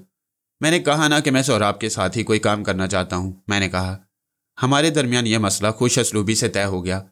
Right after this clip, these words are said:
तो हम दोनों घर से निकलकर एक टैक्सी में सोहराब और प्रेम के यहाँ जा पहुँचे। वो दोनों हमें देखकर बहुत खुश हुए। प्रेम बेख्तियार तज़ईन के गले लग गई। मैंने उसे वहाँ छोड़कर जाना चाहा, मगर वो दोनों मुखलिस मियाँ बीवी किसी तरह इतनी जल्दी मुझे रुखसत करने पर आमादा न हुए।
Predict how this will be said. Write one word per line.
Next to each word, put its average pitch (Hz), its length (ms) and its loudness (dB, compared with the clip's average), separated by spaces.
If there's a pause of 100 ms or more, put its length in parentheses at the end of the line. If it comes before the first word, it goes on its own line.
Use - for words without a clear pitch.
(340)
तो 139 60 2
हम 156 160 4
दोनों 156 260 2
घर 135 140 2
से 123 140 0
निकलकर 113 420 0
एक 107 140 0
टैक्सी 98 300 -2
में 101 100 0
सोहराब 110 420 2
और 110 100 2
प्रेम 104 260 2
के 101 100 0
यहाँ 101 180 2
जा 92 140 2
पहुँचे। 95 480 -2 (580)
वो 147 100 4
दोनों 156 280 2
हमें 139 180 4
देखकर 117 280 2
बहुत 104 280 0
खुश 92 260 -2
हुए। 95 120 2 (440)
प्रेम 127 260 2
बेख्तियार 110 420 2
तज़ईन 117 360 0
के 107 140 0
गले 98 220 2
लग 90 140 0
गई। 95 200 0 (420)
मैंने 131 180 2
उसे 147 140 4
वहाँ 127 240 4
छोड़कर 120 340 2
जाना 107 260 0
चाहा, 98 260 0
मगर 120 220 2
वो 127 140 2
दोनों 120 220 2
मुखलिस 117 400 0
मियाँ 98 160 2
बीवी 95 300 2 (440)
किसी 147 240 2
तरह 139 180 0
इतनी 123 300 2
जल्दी 107 260 4
मुझे 117 220 2
रुखसत 104 360 2
करने 104 240 2
पर 110 140 2
आमादा 98 360 2
न 101 60 0
हुए। 95 320 0